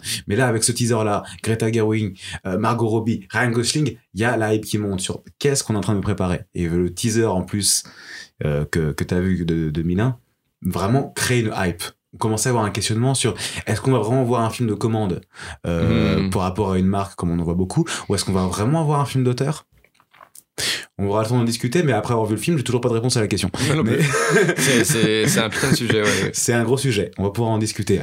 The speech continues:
Speaker 1: Mais du coup, il y a vraiment cette opposition-là dont tout le monde était conscient avant d'aller voir le film. Auteur ou commande ? Ensuite, euh,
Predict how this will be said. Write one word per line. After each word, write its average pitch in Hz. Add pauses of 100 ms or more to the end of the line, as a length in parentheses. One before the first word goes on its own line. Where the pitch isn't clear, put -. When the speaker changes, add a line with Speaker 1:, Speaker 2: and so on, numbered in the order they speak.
(120)
Speaker 1:
Mais 127
du 147
coup, 180
il 160
y 131
a 110
vraiment 113
cette 123
opposition-là 120
dont 101
tout 98
le 143
monde 143
était 135
conscient 120
avant 120
d'aller 117
voir 117
le 95
film. 80 (260)
Auteur 147
ou 139
commande ? 80 (1500)
Ensuite, 117 (500)
euh, 92